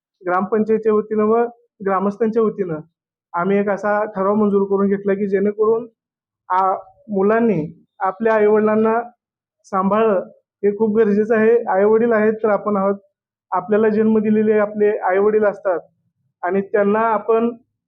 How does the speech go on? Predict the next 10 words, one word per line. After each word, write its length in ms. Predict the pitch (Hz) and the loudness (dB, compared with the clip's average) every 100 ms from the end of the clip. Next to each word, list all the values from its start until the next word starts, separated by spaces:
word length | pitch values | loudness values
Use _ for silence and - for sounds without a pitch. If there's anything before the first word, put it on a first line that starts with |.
| _ _ _ | _ _ _
शेवटच्या 460 | 226 208 214 214 | 0 2 2 -2
क्षणापर्यंत 680 | 233 - 214 226 226 220 208 170 160 - _ _ _ _ _ _ - | -4 -2 -2 0 0 0 2 -2 -2 -12 _ _ _ _ _ _ -8
आपण 240 | 175 208 | -2 -2
सांभाळलं 480 | 208 196 202 214 214 | 0 0 2 2 2
पाहिजे. 340 | 220 208 233 240 262 - - | 0 0 0 -2 -6 -18 -4
ह्या, 180 | 180 208 202 202 - 175 | -2 2 0 -2 -8 -4
ह्या 460 | 185 220 226 226 | 0 2 2 0
एका 240 | 208 226 220 | 0 0 0
मुख्य 380 | 208 202 - | -2 -4 -2
हेतूने 640 | 214 202 196 208 185 156 | 0 2 0 -2 -2 -4